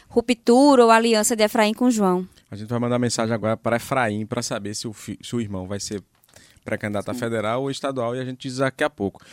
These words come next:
Speaker 2: Vamos lá, vamos continuar aqui. Outra coisa, João, com relação a, a Efraim,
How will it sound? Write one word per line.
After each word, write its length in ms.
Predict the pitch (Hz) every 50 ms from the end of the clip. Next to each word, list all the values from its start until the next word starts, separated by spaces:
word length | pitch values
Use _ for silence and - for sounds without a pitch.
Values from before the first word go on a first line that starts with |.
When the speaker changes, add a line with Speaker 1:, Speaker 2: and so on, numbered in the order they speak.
| - - - _
Speaker 2:
Vamos 240 | - 151 190 226 233
lá, 220 | 196 160 151 135 - _
vamos 840 | - 110 131 165 185 190 196 196 190 185 180 175 165 151 143 139 131
continuar 500 | - 160 156 147 - 160 156 147 143 139
aqui. 320 | 135 - - 131 127 170 - - - -
Outra 200 | 233 233 277 269
coisa, 320 | - - 196 214 220 220
João, 160 | 175 139 135 131
com 120 | - 160
relação 440 | 170 175 170 156 - 165 156 156 156
a, 440 | 151 147 147 143 139 131 127 117 -
a 240 | - 117 127 123 120
Efraim, 600 | 131 123 - 127 123 117 120 143 170 190 185 143